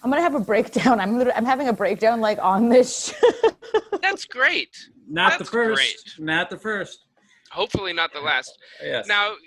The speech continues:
Speaker 2: you've been hired by a major movie studio.
Speaker 3: Ooh.
Speaker 2: Oh, yeah, major. To write a comedy film about a Foot Locker employee who becomes the shoes of the people he sells them to.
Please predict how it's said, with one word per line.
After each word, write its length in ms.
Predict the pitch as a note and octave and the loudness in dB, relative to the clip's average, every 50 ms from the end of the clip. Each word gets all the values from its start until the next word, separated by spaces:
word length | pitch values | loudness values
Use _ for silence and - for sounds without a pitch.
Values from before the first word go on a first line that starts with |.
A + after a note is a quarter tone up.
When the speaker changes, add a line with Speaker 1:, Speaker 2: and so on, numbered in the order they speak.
| - - - | -20 -14 -6
Speaker 2:
you've 240 | B3+ F#4 G4+ D4 | -4 -4 -2 -2
been 140 | A#3+ B3 G#3 | -2 -4 -4
hired 420 | F#3+ F3 F3+ F3 E3+ E3+ E3 D#3 D#3+ | -2 -2 0 2 2 2 2 0 0
by 140 | C#3+ C#3 | 0 0
a 100 | C3+ C3 B2 B2+ C#3 C#3+ G3 | 0 0 -4 -6 -12 -14 -12
major 1400 | - - - - - - - - - - - - - C3 - - - F2 F2 E2 D#2 - - - D3 C#3 C3 | -10 -8 -6 -6 -6 -6 -6 -6 -8 -8 -6 -8 -8 -8 -8 -10 -10 -12 -14 -16 -14 -12 -10 -6 -6 -6 -6
movie 380 | C3 C3 C#3 C3+ A#2+ B2+ A#2+ A2+ | -6 -8 -12 -10 -8 -10 -10 -10
studio. 500 | - - - B2+ A#2+ - E3 F3 A#3+ D#4 D#4+ D#4 | -12 -14 -12 -12 -10 -8 -6 -4 -2 -2 -2 0
Speaker 3:
Ooh. 520 | G#3 F#3 E3+ D3+ C#3+ C#3 C3+ B2+ B2 A#2 G#2+ D3 | 0 0 0 0 -2 -2 -4 -6 -8 -10 -8 -4
Speaker 2:
Oh, 220 | D3 D3+ D#3 C#3 | -2 -2 -2 0
yeah, 180 | B2+ A#2 G#2 G#2+ | 0 0 -2 -2
major. 680 | A#2 A#2+ C3 C#3 D3 D3 C3+ B2+ - B2+ G#2+ G2 G#2+ - | -4 -4 -2 0 0 0 -2 -2 -6 -10 -10 -10 -12 -12
To 120 | - D#3 | -12 -10
write 220 | D#3 E3+ F#3 G3 F3+ | -4 -2 -2 -2 -2
a 80 | E3 | -4
comedy 420 | - - - A3 A#3+ B3 A#3+ A3 G3+ | -6 -6 -8 -8 -8 -8 -8 -12 -14
film 340 | - - F#3+ F#3 F#3 F3+ F3 | -12 -10 -10 -10 -8 -8 -10
about 340 | D#3 - D3+ C#3+ C#3 B2+ | -8 -4 -2 -2 -2 -4
a 60 | A#2+ G#2+ | -8 -14
Foot 440 | - - - _ - F3 F#3 E3+ - C#3+ | -18 -20 -20 _ -6 -6 -6 -6 -6 -6
Locker 400 | C3 B2 C3 - - C3+ A#2+ A2+ | -4 -4 -4 -6 -8 -14 -14 -14
employee 580 | A2+ A2+ _ _ - D#3 D#3+ D#3+ D3+ C#3+ C#3 - | -14 -16 _ _ -8 -6 -4 -4 -4 -4 -6 -8
who 100 | D3+ C#3 | -12 -14
becomes 500 | C3 C3 - - - A#3+ C#4 C#4 - - | -14 -14 -10 -6 -2 -2 -2 -2 -6 -12
the 140 | - - E3+ | -10 -8 -6
shoes 580 | - - - G3 G#3+ G#3 G3 F#3 D#3+ C#3+ - - - - - - | -6 -6 -6 -6 -6 -6 -6 -8 -8 -10 -12 -16 -18 -20 -12 -8
of 140 | D#3+ D#3 D3 | -8 -6 -6
the 80 | E3 D#3 - | -6 -10 -8
people 400 | - A3+ A3+ - - G3+ G3 F#3 - | -6 -8 -6 -6 -6 -8 -8 -8 -12
he 80 | E3+ D#3 | -16 -18
sells 480 | - - - E3+ D#3+ E3 D#3+ D3 - - | -16 -10 -6 -6 -4 -4 -6 -8 -14 -16
them 180 | B2 A2 A2 - - | -16 -18 -18 -20 -20
to. 140 | A2 G2+ | -20 -20